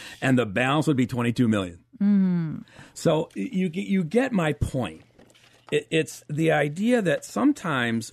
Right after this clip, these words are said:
Speaker 1: when you're running financial models, you have to look at different risks.
Speaker 2: Mm-hmm.
Speaker 1: So the idea is you, that, that's why I call this the best case, worst case scenario model.
Speaker 2: Mm-hmm.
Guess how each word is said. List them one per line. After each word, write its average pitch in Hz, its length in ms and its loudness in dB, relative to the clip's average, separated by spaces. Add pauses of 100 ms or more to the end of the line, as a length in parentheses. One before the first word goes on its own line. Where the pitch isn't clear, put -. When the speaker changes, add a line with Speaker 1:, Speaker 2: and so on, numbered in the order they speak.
Speaker 1:
when 139 260 2
you're 127 260 0
running 165 540 0
financial 127 600 -2
models, 113 600 -2 (300)
you 139 180 2
have 165 300 0
to - 80 0
look 147 320 2
at - 180 -4
different 107 420 -6
risks. - 600 -4 (100)
Speaker 2:
Mm-hmm. 196 340 -2 (160)
Speaker 1:
So 156 420 0
the 160 220 2
idea 151 520 2
is 120 360 -2 (360)
you, 160 280 0 (180)
that, 160 340 -2
that's 196 240 0
why 240 180 2
I 185 60 2
call 170 320 2
this 135 400 2
the 127 160 -2
best 135 380 -4
case, 135 320 -2
worst 117 380 -4
case - 420 -10 (200)
scenario 92 680 -6 (920)
model. 90 340 -10 (300)
Speaker 2:
Mm-hmm. 202 320 4